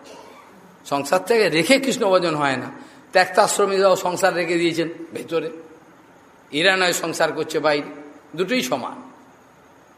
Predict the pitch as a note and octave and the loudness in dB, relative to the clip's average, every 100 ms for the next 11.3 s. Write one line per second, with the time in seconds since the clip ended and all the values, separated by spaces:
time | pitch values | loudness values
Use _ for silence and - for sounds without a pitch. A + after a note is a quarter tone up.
0 | _ _ _ - - F#3+ A3 A#3 G#3+ B3+ | _ _ _ -18 2 2 4 4 6 6
1 | - B3 A#3 A#3+ A#3+ A#3 A3 A#3 A3 A#3+ | 4 4 4 4 6 6 8 6 6 6
2 | G#3 F3+ D3+ - - - C#3+ F3 G#3+ G3+ | 4 4 0 -2 -10 -10 -4 0 0 0
3 | F3+ A3 G#3+ D3+ - - - F3 G3+ A#3 | 2 4 4 2 -4 -8 -10 -2 2 4
4 | A3+ A#3 A3 G3+ F#3 G3+ G#3 G3 F#3 D#3+ | 2 2 0 2 4 4 2 2 4 4
5 | C#3 A2 G2+ - - A3 - - - - | 2 -4 -12 0 4 4 0 -14 -18 -18
6 | D3+ E3+ E3+ - A2 - C#3+ D3 C#3+ - | -12 -8 -8 -10 -16 -10 -8 -4 -4 -6
7 | - - - D3 C3 D3+ C#3+ - - - | -14 -20 -14 -12 -10 -12 -12 -14 -18 -18
8 | - - - - _ E3 G3+ G#3 F3+ F#3+ | -20 -20 -20 -20 _ -2 2 2 2 0
9 | E3+ E3 D#3 D#3 D3 C3 A#2+ C3+ D#3+ F#3 | -2 -4 -4 -4 -4 -4 -4 -4 -2 0
10 | A3 A3 G#3+ G3 F#3 E3 G3 G#3+ A3+ G#3+ | 0 0 0 0 -2 0 0 4 4 4
11 | G#3 G#3 | 2 0